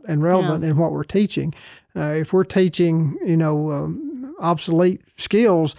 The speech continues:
Speaker 1: that's not doing anyone any good. It's not
Speaker 2: No.
Speaker 1: helping the students, not helping the employer. So that's, that's one of our key focuses to, to stay in touch with what our local needs are.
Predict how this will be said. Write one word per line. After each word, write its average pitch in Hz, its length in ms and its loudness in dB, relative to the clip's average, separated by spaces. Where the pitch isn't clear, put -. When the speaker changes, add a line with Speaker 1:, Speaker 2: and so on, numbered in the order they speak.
Speaker 1:
that's 196 300 0
not 170 200 0
doing 170 220 2
anyone 170 400 2
any 147 160 -4
good. 135 320 -6
It's 175 140 -8
not 180 160 0
Speaker 2:
No. 170 40 -2
Speaker 1:
helping 170 280 0
the 147 60 -2
students, 170 420 0
not 156 180 -4
helping 147 300 -4
the 143 80 -4
employer. 165 680 -4
So 165 440 -6
that's, 165 300 -6
that's 170 220 -6
one 175 140 0
of 151 100 -2
our 147 120 -2
key 160 200 -4
focuses 151 680 -4
to, 160 400 -8
to 151 220 -6
stay 185 380 2
in 170 120 2
touch 180 320 0
with 156 160 -6
what 156 160 0
our 147 100 0
local 151 300 -2
needs 156 280 -4
are. 151 380 -6